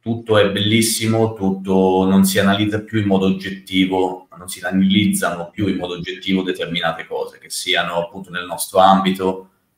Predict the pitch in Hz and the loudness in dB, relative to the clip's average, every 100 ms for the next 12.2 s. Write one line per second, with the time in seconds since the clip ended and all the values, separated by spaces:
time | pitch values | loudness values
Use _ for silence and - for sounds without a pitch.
0 | _ - 110 107 101 95 107 107 107 104 | _ -4 0 6 6 6 4 2 -2 -4
1 | 90 90 95 101 95 95 98 98 98 87 | -2 0 2 4 4 4 4 4 2 0
2 | - _ _ _ _ _ 107 123 139 135 | -10 _ _ _ _ _ 2 4 6 6
3 | 120 120 120 113 120 120 131 - 131 135 | 6 6 6 6 2 2 0 2 6 6
4 | 139 123 131 135 139 - - _ - 107 | 6 4 6 6 6 0 -8 _ -16 -8
5 | - 127 120 110 104 98 104 110 104 95 | 2 4 4 2 0 0 2 2 6 6
6 | 95 95 104 104 - 98 98 98 - 98 | 6 4 0 0 -2 0 0 0 0 0
7 | 95 92 87 92 87 85 85 85 80 87 | 0 -6 0 4 6 4 2 -6 -10 -14
8 | 87 87 - 87 92 95 95 - 95 92 | -14 -14 -14 -8 -2 -2 -4 0 4 6
9 | 92 87 85 80 76 - - - 82 - | 6 4 4 4 4 0 -10 -16 -18 -12
10 | 85 82 82 85 78 78 - 80 78 76 | -6 0 4 4 4 -4 -10 -20 -16 -12
11 | 73 - - - 78 69 - 73 71 - | -12 -12 -18 -16 -10 -10 -6 -2 0 -2
12 | - | -4